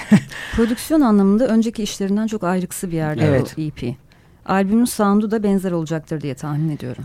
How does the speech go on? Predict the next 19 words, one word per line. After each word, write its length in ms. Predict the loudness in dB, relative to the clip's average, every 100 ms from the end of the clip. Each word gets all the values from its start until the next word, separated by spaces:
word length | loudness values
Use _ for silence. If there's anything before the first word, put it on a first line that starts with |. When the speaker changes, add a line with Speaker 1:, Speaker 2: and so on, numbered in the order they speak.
| -4
Speaker 1:
Albüm 300 | -2 -2 -2
sound'unu, 520 | 0 0 2 0 0 -2
e, 320 | -2 0 0 -2
aslında 280 | -2 0 2
henüz 200 | 2 2
kararlaştırmadım. 920 | 2 4 2 -2 0 0 2 0 -4 -4
Her 160 | -2 0
şarkı 320 | 0 -4 -4
kendi 300 | -2 0 0
dünyasını 400 | 0 0 0 0
yaratsın 360 | 0 0 -4 -4
istiyorum. 380 | -4 -2 0
Yani 200 | 2 2
birbirlerine 440 | 0 -2 0 0 0
mutlaka 400 | 0 -2 -2 -2
hikaye 340 | -2 -2 0
olarak 280 | 0 -2 -4
eklenecekleri 600 | -4 -4 -2 -2 -2 -4
için, 260 | -2 -4